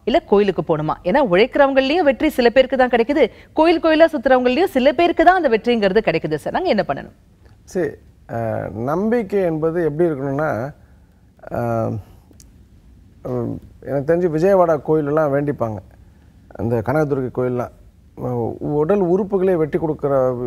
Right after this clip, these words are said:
Speaker 2: கொடுத்த விஷயங்கள்லாம் நான் கேள்விப்பட்டிருக்கேன். இப்போ, இப்போ நம்ம நம்பிக்கை அப்படின்னும் போது எதுவுமே இல்லை அப்படின்ற சூழ்நிலையில, அஹ், அங்க போனா தான் மாற்றம் வரும், போனா மாற்றம் வருமா அப்படின்ற ஒரு எண்ணத்தோட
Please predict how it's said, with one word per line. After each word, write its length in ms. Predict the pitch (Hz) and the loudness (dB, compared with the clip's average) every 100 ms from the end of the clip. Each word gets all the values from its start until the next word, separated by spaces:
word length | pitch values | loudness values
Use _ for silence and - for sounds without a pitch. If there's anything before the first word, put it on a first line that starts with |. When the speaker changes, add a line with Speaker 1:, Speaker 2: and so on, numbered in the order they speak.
| 110 | -6
Speaker 2:
கொடுத்த 300 | - 170 165 | -4 -4 0
விஷயங்கள்லாம் 440 | 147 127 139 139 139 | -2 -2 -4 -2 -2
நான் 260 | 127 104 104 | -2 -4 -4
கேள்விப்பட்டிருக்கேன். 600 | 143 131 113 104 101 - - - - - - - - - - | -2 -2 -4 -6 -10 -12 -20 -20 -20 -20 -20 -20 -20 -20 -10
இப்போ, 600 | 131 143 135 131 127 123 | -6 0 2 2 2 2
இப்போ 200 | 104 - | -2 -4
நம்ம 320 | 127 139 135 131 | -4 0 0 0
நம்பிக்கை 460 | 147 175 175 170 | 0 0 0 2
அப்படின்னும் 600 | 151 135 131 147 151 147 | 2 0 0 -2 0 0
போது 360 | 147 147 135 123 60 | 0 0 -2 -2 -4
எதுவுமே 640 | 113 143 160 190 220 196 | -2 0 2 4 4 4
இல்லை 300 | 175 196 208 | 2 2 6
அப்படின்ற 500 | 220 202 165 170 160 151 | 6 6 4 2 0 0
சூழ்நிலையில, 580 | 175 170 156 151 165 190 - - _ _ - - | 0 0 0 0 0 0 -6 -20 _ _ -12 -4
அஹ், 200 | 127 131 | -2 0
அங்க 180 | 151 | 0
போனா 300 | 147 175 175 | 2 4 6
தான் 200 | 170 190 | 6 4
மாற்றம் 420 | 170 165 165 175 165 | 4 2 4 2 2
வரும், 420 | 156 170 156 - | 2 2 2 0
போனா 340 | 156 175 185 | 2 4 4
மாற்றம் 400 | 170 160 160 165 | 4 2 2 0
வருமா 560 | 151 151 151 160 135 139 | 0 0 2 2 0 -4
அப்படின்ற 260 | 156 156 | -2 2
ஒரு 220 | 156 147 143 | 2 2 0
எண்ணத்தோட 400 | 160 160 156 | 0 2 0